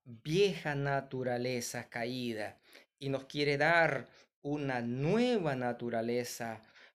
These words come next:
una vida nueva en, en Cristo, para que de esta manera el creyente vaya perfeccionando,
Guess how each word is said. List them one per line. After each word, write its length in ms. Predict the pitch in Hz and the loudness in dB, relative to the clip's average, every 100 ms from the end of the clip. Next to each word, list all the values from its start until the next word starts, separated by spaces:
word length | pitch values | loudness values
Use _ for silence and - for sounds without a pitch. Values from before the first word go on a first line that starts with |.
| - | -4
una 360 | 143 143 135 | -2 2 2
vida 380 | 131 147 143 131 | 2 0 2 2
nueva 800 | 127 127 165 233 233 190 139 131 | 2 2 4 6 6 6 4 2
en, 420 | 131 123 120 123 | 0 -2 -2 -4
en 200 | 131 123 | -4 -6
Cristo, 760 | 120 123 120 117 - 113 107 107 - - - _ _ _ _ _ _ _ _ _ _ _ _ _ _ _ | -6 -4 -4 -6 -8 -6 -6 -10 -20 -20 -20 _ _ _ _ _ _ _ _ _ _ _ _ _ _ _
para 260 | 135 139 139 | 0 0 0
que 180 | 135 | 0
de 160 | 135 147 | 4 4
esta 280 | 160 - 156 | 4 4 4
manera 760 | 139 139 143 143 127 113 107 - _ - | 4 2 2 0 0 -2 -6 -14 _ -6
el 240 | 143 143 | -4 -2
creyente 960 | 147 143 165 190 165 143 123 135 120 - _ _ _ _ _ | 0 2 4 6 6 4 2 -2 -4 -6 _ _ _ _ _
vaya 1000 | 135 135 196 208 208 190 175 165 156 143 - - _ _ _ _ | -6 0 2 2 0 0 0 0 -2 -4 -14 -20 _ _ _ _
perfeccionando, 1500 | - 180 160 175 165 - 180 170 220 208 170 151 151 160 160 | 0 2 4 2 2 2 4 4 4 4 4 2 0 -4 -6